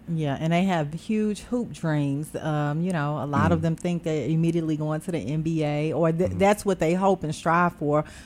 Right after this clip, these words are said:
Speaker 1: But what is the percentage of the kids that actually do go to the N B A?
Speaker 2: It's less than two percent.
Speaker 1: Less than
Speaker 2: So,
Speaker 1: two percent?
Speaker 2: so if you're talking about, yeah, you come in a room, you got ten players,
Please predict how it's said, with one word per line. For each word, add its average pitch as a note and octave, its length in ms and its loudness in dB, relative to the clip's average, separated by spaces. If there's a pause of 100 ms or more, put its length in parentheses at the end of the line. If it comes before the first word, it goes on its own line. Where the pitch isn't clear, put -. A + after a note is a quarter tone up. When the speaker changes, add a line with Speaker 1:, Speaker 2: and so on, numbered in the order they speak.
Speaker 1:
But G#3+ 100 6
what D#4+ 140 8
is A4 120 6
the C#4 80 4
percentage F#3 760 -2
of D#3 500 2 (500)
the E3 80 2
kids F3 520 6
that D#3+ 240 4
actually E3+ 400 0
do D#3 120 0
go C#3+ 140 0
to D#3+ 120 -6
the D3+ 60 -4
N C3+ 200 -4
B C#3 80 -4
A? - 20 0
Speaker 2:
It's B2 120 2
less G2 260 6
than F2+ 120 0
two A#2 200 0
percent. A2+ 500 0
Speaker 1:
Less F4 340 8
than G#3 220 6
Speaker 2:
So, - 20 4 (140)
Speaker 1:
two - 80 2
percent? G#3+ 380 2
Speaker 2:
so - 60 10
if A3+ 100 8
you're B2+ 80 8
talking A#2+ 240 6
about, G#2+ 120 6
yeah, A#2 80 6
you A#2 120 4
come A2+ 200 2
in G#2+ 100 2
a G2 60 4
room, A2 240 4
you A2 60 0
got G#2 220 2
ten A#2 240 2
players, A2+ 640 4